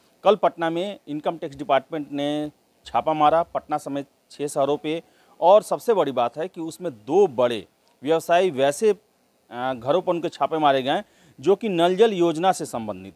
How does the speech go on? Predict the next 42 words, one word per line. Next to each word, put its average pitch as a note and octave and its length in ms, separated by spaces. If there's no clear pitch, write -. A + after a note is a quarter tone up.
थे। - 240
उनके E3 200
यहाँ E3 180
से D#3+ 120
बड़ी D3 180
मात्रा D3+ 340
में D3+ 200
कैश, D3 300
जेवर C#3 340
और, C#3 360
अ, B2+ 180
ज़मीन D3 380
के E3 140
कागजात C#3+ 500
मिलते D3+ 260
हैं, D3+ 100
प्रॉपर्टी C3+ 400
के D#3 120
कागजात C#3 480
मिलते D#3+ 280
हैं, E3+ 300
और G3+ 120
इसके G#3+ 340
बाद E3+ 260
से F3+ 140
ही F3+ 80
बिहार D#3+ 320
की E3 140
सियासत D3 440
गर्मा A#2 360
गई G#2 220
है D3+ 200
और E3+ 240
नल D#3+ 340
जल G3 180
योजना D#3 440
पर D#3 200
प्रश्न D3+ 380
चिन्ह E3+ 300
उठने B2 300
लगा G2 300
है। E2+ 180